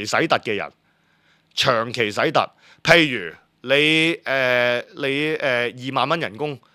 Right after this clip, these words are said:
你二萬蚊人工，你，呃，呃，二萬一咁樣，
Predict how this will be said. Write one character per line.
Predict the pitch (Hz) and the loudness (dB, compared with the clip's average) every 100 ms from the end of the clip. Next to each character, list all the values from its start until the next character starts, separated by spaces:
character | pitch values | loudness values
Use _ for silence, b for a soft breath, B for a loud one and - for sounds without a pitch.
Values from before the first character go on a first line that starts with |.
| b b b _ | b b b _
你 | 127 139 143 143 139 139 | -4 0 0 -2 -6 -4
二 | |
萬 | 131 147 | -2 -2
蚊 | 175 | -2
人 | 104 | -4
工， | 143 151 - b b b | -4 -6 -10 b b b
你， | 127 123 139 156 160 | -4 -2 0 0 -2
呃， | - 131 123 120 120 117 117 117 117 | -2 0 2 2 0 0 0 0 -2
呃， | - 127 117 113 113 | -4 -4 -2 -2 -2
二 | 117 131 147 | -4 -8 0
萬 | 143 147 | 2 6
一 | |
咁 | 180 233 - _ | 6 4 0 _
樣， | 131 135 151 | -8 0 0